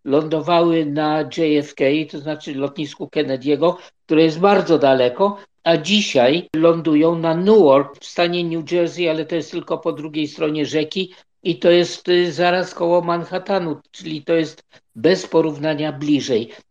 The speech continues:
Wydaje mi się, że, że jest w tym jakiś sens, że jednak, e, ludzie, e, chcą mieć tę wygodę. Oczywiście pan profesor Suski powiedział, że, że to będzie dobre dla ludzi, którzy, e, wyruszają w podróż na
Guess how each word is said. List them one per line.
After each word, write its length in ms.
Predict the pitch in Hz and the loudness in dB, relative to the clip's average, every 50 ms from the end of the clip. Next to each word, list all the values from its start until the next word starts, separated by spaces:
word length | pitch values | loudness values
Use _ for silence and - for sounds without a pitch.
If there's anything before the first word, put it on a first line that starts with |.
| _ - | _ -14
Wydaje 580 | - 113 123 147 139 156 170 190 202 208 202 185 | -10 -4 -2 0 2 2 4 4 4 4 4 2
mi 140 | 175 165 | 0 -2
się, 200 | 147 - 170 156 | -4 -2 -2 -2
że, 320 | - 156 170 160 156 - - - | 0 0 0 0 0 -2 -4 -6
że 200 | - 117 156 160 | -8 -4 -2 -2
jest 280 | 156 156 175 185 180 - | 0 0 0 -2 -2 -6
w 100 | - _ | -14 _
tym 200 | - 180 165 147 | -10 -8 -6 -4
jakiś 520 | 135 139 147 143 - - 165 143 - - | -4 -6 -6 -6 -10 -12 -12 -12 -12 -8
sens, 500 | - 170 147 127 131 160 156 - - - _ _ _ _ _ - | -2 0 2 2 2 0 -6 -10 -14 -18 _ _ _ _ _ -10
że 160 | - 117 156 | -4 -2 0
jednak, 580 | 165 170 175 170 175 - 175 175 175 - - - - | 2 2 2 0 0 -2 -2 -2 -2 -4 -6 -6 -2
e, 120 | - 143 | 0 0
ludzie, 540 | 147 156 156 160 156 143 - 175 175 175 170 170 - _ _ _ _ _ _ - | 0 0 0 -2 -2 0 2 2 2 2 2 -2 -6 _ _ _ _ _ _ -6
e, 100 | 135 131 | -6 -6
chcą 340 | - - - 185 190 180 | -6 -2 2 2 4 4
mieć 260 | 175 170 151 - - - | 4 2 0 0 -2 0
tę 220 | 175 170 175 170 | 2 2 2 2
wygodę. 540 | 151 135 165 147 - 143 139 135 127 151 151 | 0 0 -2 0 4 4 4 4 4 2 0
Oczywiście 520 | 160 156 - 175 165 175 160 - - 160 - | 0 -2 -6 -8 -8 -8 -8 -4 -4 -4 -4
pan 240 | - 160 160 160 156 - | -2 -2 -2 -2 -4 -6
profesor 500 | - 147 143 - 165 156 - 175 151 135 | -6 -6 -4 -2 -4 -4 -2 -2 -2 -2
Suski 420 | - - 170 147 - - - 151 | -2 -6 -8 -8 -8 -8 -8 -8
powiedział, 520 | 143 - 156 139 151 151 143 151 147 143 135 | -4 -4 -4 -2 -2 -2 -2 0 0 -2 -2
że, 180 | 127 151 151 - - - - - _ - | -2 -6 -6 -8 -10 -20 -20 -20 _ -12
że 160 | - 123 120 | -10 -8 -2
to 140 | 120 175 165 | 2 2 4
będzie 340 | 151 160 156 147 160 160 143 | 4 4 2 2 2 0 2
dobre 380 | 135 156 160 151 143 160 156 | 2 2 2 2 2 0 0
dla 180 | 143 139 147 143 | 0 2 0 2
ludzi, 360 | 143 151 160 147 143 160 147 | 2 0 -2 -4 -4 -8 -8
którzy, 500 | - - 156 143 - 156 151 143 151 147 147 - - _ _ - | -6 -6 -6 -6 -2 0 0 0 0 0 -4 -8 -20 _ _ -6
e, 40 | 139 139 147 147 147 151 147 139 139 131 127 | 0 4 6 8 8 8 6 4 0 -4 -6
wyruszają 720 | 127 123 120 147 156 151 147 - - 170 156 151 151 147 | -8 -4 -2 0 0 0 0 -2 0 0 0 2 0 -2
w 80 | 135 - | -4 -4
podróż 500 | - 160 147 139 147 147 131 - - - | 0 0 0 0 0 -4 -6 -6 -8 -16
na 80 | - | -20